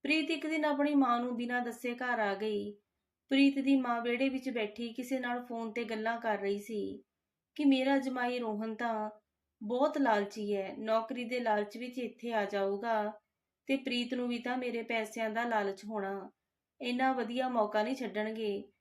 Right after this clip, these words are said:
ਜੇ ਮੇਰਾ ਘਰ ਵਾਲਾ ਜਿਉਂਦਾ ਹੁੰਦਾ ਤਾਂ ਇਹਨਾਂ ਲੋਕਾਂ ਨੂੰ ਸਿਰ 'ਤੇ ਨਾ ਚੜ੍ਹਨ ਦਿੰਦਾ, ਪਰ ਹੁਣ ਮਜਬੂਰੀ ਹੈ, ਸਾਡੇ ਘਰ ਵਿੱਚ ਕੋਈ ਆਦਮੀ ਚਾਹੀਦਾ ਹੈ ਜੋ ਘਰ ਦੇ ਸਾਰੇ ਕੰਮ ਕਰੇ ਤੇ ਪ੍ਰੀਤ ਘਰ ਦਾ ਕੰਮ ਸਾਂਭੇ। ਮੈਂ ਥੋੜ੍ਹਾ ਆਰਾਮ ਕਰ ਲਊਂਗੀ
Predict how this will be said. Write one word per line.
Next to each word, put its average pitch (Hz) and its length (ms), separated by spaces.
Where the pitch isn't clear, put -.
ਜੇ 254 180
ਮੇਰਾ 247 260
ਘਰ 262 240
ਵਾਲਾ 226 240
ਜਿਉਂਦਾ 220 440
ਹੁੰਦਾ 220 440
ਤਾਂ 240 140
ਇਹਨਾਂ 240 280
ਲੋਕਾਂ 226 340
ਨੂੰ 240 100
ਸਿਰ 226 200
'ਤੇ 208 180
ਨਾ 214 140
ਚੜ੍ਹਨ 220 300
ਦਿੰਦਾ, 208 480
ਪਰ 247 160
ਹੁਣ 247 200
ਮਜਬੂਰੀ 214 640
ਹੈ, 214 160
ਸਾਡੇ 233 380
ਘਰ 240 240
ਵਿੱਚ 214 160
ਕੋਈ 240 240
ਆਦਮੀ 208 420
ਚਾਹੀਦਾ 202 380
ਹੈ 208 240
ਜੋ 262 180
ਘਰ 277 220
ਦੇ 220 200
ਸਾਰੇ 220 360
ਕੰਮ 214 280
ਕਰੇ 202 440
ਤੇ 285 120
ਪ੍ਰੀਤ 277 340
ਘਰ 277 260
ਦਾ 240 160
ਕੰਮ 233 280
ਸਾਂਭੇ। 226 440
ਮੈਂ 247 220
ਥੋੜ੍ਹਾ 226 300
ਆਰਾਮ 214 300
ਕਰ 202 200
ਲਊਂਗੀ 202 680